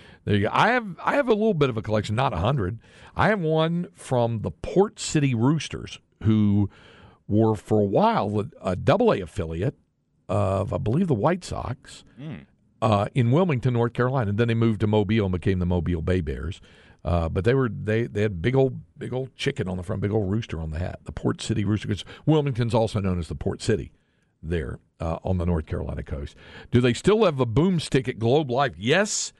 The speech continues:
Speaker 1: they do. Now, I did not eat the boomstick. Uh, I did not have that. I just had a regular hot dog. Um, and, uh, and so did my grandson, and so did Linda. We all had hot dogs.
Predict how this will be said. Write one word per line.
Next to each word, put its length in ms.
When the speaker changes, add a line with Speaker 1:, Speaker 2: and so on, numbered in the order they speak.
Speaker 1:
they 360
do. 420
Now, 320
I 160
did 160
not 200
eat 180
the 80
boomstick. 680
Uh, 400
I 100
did 140
not 180
have 280
that. 300
I 100
just 140
had 120
a 40
regular 320
hot 220
dog. 360
Um, 560
and, 400
uh, 300
and 180
so 160
did 160
my 280
grandson, 520
and 120
so 140
did 160
Linda. 200
We 180
all 260
had 260
hot 180
dogs. 380